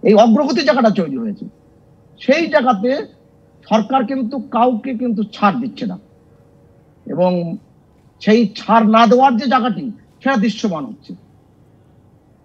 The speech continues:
এবং আজকের এই যে বেগমপাড়ার কথা যখন আসে, যখন, আহ, বিভিন্ন রকম দেশের যখন নানান রকম পাড়ার কথা আসে, আহ, সেটা মনে রাখা দরকার যে সেটা কিন্তু শুধু গত বারো বছরে কিন্তু এই জায়গা তৈরি হয়নি।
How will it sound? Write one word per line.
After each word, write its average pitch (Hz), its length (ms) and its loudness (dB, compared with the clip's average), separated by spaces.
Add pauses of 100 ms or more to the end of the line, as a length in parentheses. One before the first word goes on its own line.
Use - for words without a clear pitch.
(120)
এবং 294 360 -2 (240)
আজকের 240 340 -4
এই 269 100 -2
যে 262 100 0
বেগমপাড়ার 254 480 0
কথা 247 220 -6
যখন 220 260 -2
আসে, 220 420 -2
যখন, 208 520 -4 (340)
আহ, 151 440 -6 (200)
বিভিন্ন 214 380 2
রকম 208 340 0
দেশের 190 400 2
যখন 190 580 0
নানান 190 340 2
রকম 185 300 -2
পাড়ার 185 360 4
কথা 175 420 0
আসে, 170 380 -2 (520)
আহ, 135 180 -2
সেটা 175 240 0
মনে 185 200 2
রাখা 202 180 4
দরকার 190 380 2 (520)
যে 170 120 -4
সেটা 202 320 -2
কিন্তু 220 180 2
শুধু 208 180 2
গত 185 240 0
বারো 185 380 4
বছরে 214 340 2
কিন্তু 208 240 0
এই 185 60 0
জায়গা 160 220 -2
তৈরি 139 260 -4
হয়নি। 101 320 -8